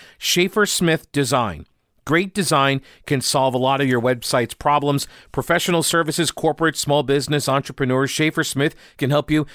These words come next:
with graphics, photos, an online store, search engine optimization, website maintenance, and security. He does logos. He did mine for the show. Go to schaefer smith dot com. Get the most out of your website. That's schaefer smith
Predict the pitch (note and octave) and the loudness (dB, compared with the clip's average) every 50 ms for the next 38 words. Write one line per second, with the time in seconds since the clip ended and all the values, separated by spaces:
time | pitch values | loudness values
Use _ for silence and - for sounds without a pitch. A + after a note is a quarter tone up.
0 | - - - G2 G2 - - A2 A#2+ C3+ D3 C#3+ - - D3+ C3+ - - - - | -18 -10 -6 -4 -4 -4 -4 -2 -2 0 0 -2 -2 -2 -4 -4 -4 -6 -8 -8
1 | - _ - - C#3 C#3 C#3+ C#3+ C#3 C#3 C#3 D3 D3 - G#2+ G#2 G2+ G2+ A#2+ C#3+ | -10 _ -2 0 2 2 4 4 4 4 4 2 2 0 -2 -4 -2 0 2 2
2 | D3 D3 C#3+ C#3+ C#3 C#3 C#3 C#3 - - - - C3 B2+ C3 C3 C#3 C#3+ - - | 2 2 2 2 2 2 2 0 0 -2 -2 0 0 2 2 2 2 0 0 0
3 | - C3 C#3 C3+ - D3 C#3+ C#3 A#2 C#3+ C3+ C#3 C#3+ C#3+ - - C3 C3 C3 C3 | 0 0 0 0 0 0 0 0 0 0 0 0 -2 -2 -2 -2 -2 0 0 -2
4 | A#2 - A#2+ B2+ C3+ B2+ - - C3+ A#2 G#2 A2 B2+ C#3 - - - C#3+ A#2+ F#2+ | -2 -2 -2 0 0 -2 -2 0 0 0 2 0 0 0 0 0 -2 -2 0 -2
5 | A2+ B2+ C#3+ C3+ - D3 C#3+ C#3 C3+ - C3+ C3 - - C3+ - - C3 B2 B2 | -2 -2 0 0 0 0 0 0 0 0 -2 -2 -2 -4 -6 -4 -2 0 0 2
6 | B2+ C#3 C#3+ C3 C3+ C#3 B2 B2+ A2+ - G2+ G2+ A2+ C3+ E3 E3+ D3+ F3+ F3+ F3+ | 2 0 0 0 -2 0 0 0 -2 -2 -4 0 2 2 2 2 2 2 2 2
7 | F3+ D#3 - C3 G#2 A2 F#2+ E2 G#2 A#2 A#2+ C3 C#3 C#3+ C#3+ C#3 - A2+ F2+ - | 2 0 -2 -2 -2 -2 -2 -2 -2 0 0 2 2 0 0 -2 -4 -6 -4 -4
8 | - - C3 C3 D3 D3 - - - - - - - - E3+ E3+ F3 - - F3+ | -2 0 2 2 0 0 -4 -10 -18 -20 -20 -18 -2 0 0 0 2 0 0 0
9 | F3+ F3+ - F#3 - - D#3+ E3+ D#3+ - D#3 D3+ D3+ - D3+ C#3 C#3 C#3+ C#3 C#3 | 0 0 0 -2 0 0 -2 -2 0 0 -2 -2 -2 -2 -2 0 0 -2 -2 -6
10 | - _ _ - D3 D#3 - - D#3+ D3 C#3+ D3 D#3 C#3+ - C#3+ C#3+ D3 A#2 G#2+ | -10 _ _ -2 -2 -2 0 -2 0 2 2 2 0 0 0 0 0 0 -2 0
11 | A2 B2 C3+ C#3+ C3+ A2 A2 A#2 A#2+ - - - A#2 A2 A2+ A2+ - - - - | 0 2 2 2 2 2 0 -2 -2 -2 -2 -2 0 0 -2 -4 -6 -14 -20 -20
12 | - - A#2 B2 A#2+ - - - - - - - - D#3 D3+ D3+ - E3 D#3+ - | -6 -2 -2 -2 -2 -4 -10 -10 -8 -6 -2 0 0 0 0 0 0 0 0 0
13 | - - - - B2+ B2+ B2 B2 - | -2 -4 -2 0 0 0 0 0 -4